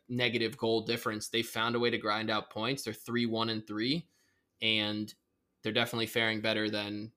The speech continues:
Kansas City and the O L Reign and some of those other newer teams to the league. So I would love to see Racing Louisville, who happen to have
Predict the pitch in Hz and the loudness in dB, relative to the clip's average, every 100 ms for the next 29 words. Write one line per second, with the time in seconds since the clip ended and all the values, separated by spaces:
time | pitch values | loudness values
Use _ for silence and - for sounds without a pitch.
0 | _ _ - 127 113 110 117 110 107 104 | _ _ 0 2 2 0 0 2 0 -2
1 | - 104 104 101 101 107 104 98 104 101 | -4 -2 0 0 0 2 2 0 -2 -4
2 | - 104 104 104 101 95 101 110 107 101 | -4 -2 -2 -2 -2 -4 -4 -4 -2 -4
3 | - 104 - 101 101 98 - 107 - 120 | -6 -8 -8 -6 -6 -4 -2 0 2 2
4 | 139 110 120 113 110 - 110 110 110 107 | 4 4 2 2 -4 -2 0 0 0 -2
5 | 104 104 104 104 110 120 - 170 131 117 | -2 -2 -2 -4 -2 -2 2 2 2 0
6 | 110 110 107 | 2 2 -2